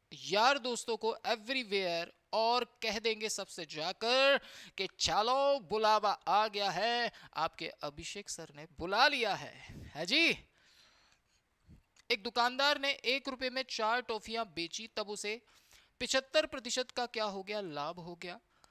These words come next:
तो बताइए उसने एक रुपए में कितनी टॉफियां खरीदी होंगी। हम मान लेते हैं कि उसने एक रुपए में एक्स टॉफियां खरीदी होंगी। अगर एक टॉफी, एक रुपए में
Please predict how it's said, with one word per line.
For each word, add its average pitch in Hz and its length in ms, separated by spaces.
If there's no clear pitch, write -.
तो 269 80
बताइए 247 480
उसने 240 600
एक 277 300
रुपए 233 260
में 247 200
कितनी 254 320
टॉफियां 208 440
खरीदी 185 360
होंगी। 117 400
हम 190 380
मान 214 260
लेते 277 340
हैं 262 160
कि 277 120
उसने 262 360
एक 269 240
रुपए 220 280
में 220 260
एक्स - 340
टॉफियां 214 380
खरीदी 156 340
होंगी। 120 400
अगर 185 280
एक 285 400
टॉफी, 262 580
एक 285 280
रुपए 254 280
में 240 240